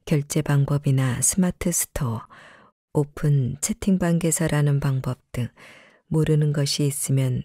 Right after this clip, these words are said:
노트북을 들고 딸과 멘토인 부자마녀님을 찾아가 물어봤다. 들어도 모르면 한 번 더 물어보고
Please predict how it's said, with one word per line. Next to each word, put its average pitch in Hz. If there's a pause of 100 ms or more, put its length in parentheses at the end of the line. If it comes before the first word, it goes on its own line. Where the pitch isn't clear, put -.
노트북을 156
들고 127 (500)
딸과 131
멘토인 147
부자마녀님을 156
찾아가 -
물어봤다. 143 (1120)
들어도 147
모르면 139
한 156
번 151
더 139
물어보고 147